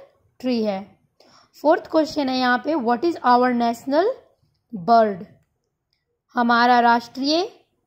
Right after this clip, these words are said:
पक्षी कौन सा है? पीकॉक।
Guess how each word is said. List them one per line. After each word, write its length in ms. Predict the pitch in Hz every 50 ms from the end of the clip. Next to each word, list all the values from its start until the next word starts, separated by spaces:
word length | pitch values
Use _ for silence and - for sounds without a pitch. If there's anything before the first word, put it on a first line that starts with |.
| _ _ _
पक्षी 760 | - 254 240 - - - - 320 339 392 - - - _ _ _ _ _ _
कौन 300 | - 262 247 240 247 233
सा 160 | 233 - 240
है? 440 | 220 208 208 208 220 220 - _ _ _ _ _ _ _ _ _ _
पीकॉक। 600 | 269 247 - - 269 247 233 226 226 - _ -